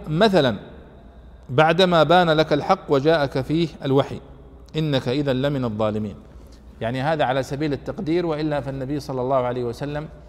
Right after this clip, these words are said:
لم يكن منه أن اتبع أهواءهم قط، لكنه لو اتبعتهم لكان جزاؤك كذا وكذا وكذا.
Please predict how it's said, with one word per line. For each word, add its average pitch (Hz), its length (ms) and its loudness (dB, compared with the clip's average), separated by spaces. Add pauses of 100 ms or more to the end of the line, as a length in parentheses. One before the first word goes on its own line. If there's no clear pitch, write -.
(400)
لم 156 300 -4
يكن 147 340 -6
منه 135 380 -6 (180)
أن 127 100 -6
اتبع 127 380 -6
أهواءهم 120 640 -4
قط، - 320 -6 (420)
لكنه 170 680 -4 (540)
لو 160 360 2 (140)
اتبعتهم 185 840 -2
لكان 147 720 -4
جزاؤك 139 560 -4
كذا 131 480 -4
وكذا 113 360 -6
وكذا. 98 360 -10